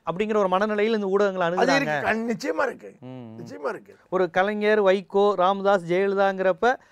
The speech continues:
Speaker 1: அவர் தலைவர்களுக்கான மரியாதை
Speaker 2: ஆ,
Speaker 1: கொடுப்பவர்.
Speaker 2: ஒவ்வொருத்தரும் வெவ்வேறு விதமா அணுகுறாங்க.
Speaker 1: அதான், அப்படி பார்க்கும்போது இவர் என்ன உடனே இவரை, இவரை அப்படி ப-, இன்னைக்கு
Speaker 2: ஆமா.
Speaker 1: சீண்டி பார்ப்போமே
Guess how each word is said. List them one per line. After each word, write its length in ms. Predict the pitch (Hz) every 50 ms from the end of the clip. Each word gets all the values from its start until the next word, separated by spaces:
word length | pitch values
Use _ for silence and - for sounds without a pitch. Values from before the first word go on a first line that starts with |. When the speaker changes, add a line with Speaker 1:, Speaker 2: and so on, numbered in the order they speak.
| _ _
Speaker 1:
அவர் 240 | - 180 196 196 180
தலைவர்களுக்கான 680 | - 180 202 220 233 233 226 220 208 - 202 190 190
மரியாதை 380 | 175 175 175 202 214 214 202 196
Speaker 2:
ஆ, 20 | 180
Speaker 1:
கொடுப்பவர். 360 | 185 180 202 226 208 190 226
Speaker 2:
ஒவ்வொருத்தரும் 400 | 262 285 285 277 - 359 359 320
வெவ்வேறு 340 | 294 277 285 294 285 285 277
விதமா 200 | 294 302 311 294
அணுகுறாங்க. 480 | 269 254 247 233 196 147 117 107 107 - - _ _ - 190
Speaker 1:
அதான், 200 | 233 262 220 185
அப்படி 240 | 185 190 226 240
பார்க்கும்போது 640 | 202 240 240 247 226 247 240 220 226 233 320 392 381
இவர் 180 | 320 285 302 302
என்ன 140 | 285 269 269
உடனே 200 | 277 320 330 311
இவரை, 220 | 277 269 269 262
இவரை 200 | 262 254 262 254
அப்படி 180 | 247 220 233 226
ப-, 160 | - 226 226
இன்னைக்கு 240 | 226 226 226 202 226
Speaker 2:
ஆமா. 100 | 240 294
Speaker 1:
சீண்டி 160 | 294 - 269
பார்ப்போமே 400 | 220 233 226 214 220 208 214